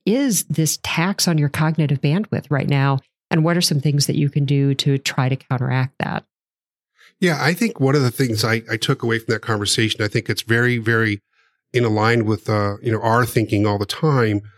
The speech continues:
Speaker 2: on, you know, the, on strategy. People kinda say, you know, strategy is just out the window right now. And, and I, and I just could not disagree more. I think that, uh, you know, the companies that have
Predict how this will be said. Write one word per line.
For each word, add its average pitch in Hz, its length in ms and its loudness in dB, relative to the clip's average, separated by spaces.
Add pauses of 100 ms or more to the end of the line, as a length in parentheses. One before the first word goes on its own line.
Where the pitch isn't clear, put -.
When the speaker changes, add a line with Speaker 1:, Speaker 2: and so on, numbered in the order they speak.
(260)
Speaker 2:
on, 110 240 0
you 120 140 0
know, 113 80 0
the, 117 280 -6 (200)
on 117 180 0
strategy. 107 560 0
People 127 320 -2
kinda 110 240 0
say, - 180 -4
you 107 120 -2
know, 104 100 0
strategy 110 760 0
is 104 220 -2
just - 220 -2
out 110 160 2
the 101 80 0
window 113 240 4
right 98 240 0
now. 98 260 0
And, 95 100 -6
and 104 120 -2
I, 104 300 -4
and 104 120 0
I 104 180 0
just - 200 -2
could 113 200 -4
not 110 280 0 (560)
disagree 107 440 2
more. 92 420 0 (500)
I 123 80 2
think 123 240 0
that, 113 320 -2
uh, 110 180 0
you 117 140 0
know, 107 80 -2
the 104 120 -4
companies 135 520 0
that 113 120 0
have 113 540 -2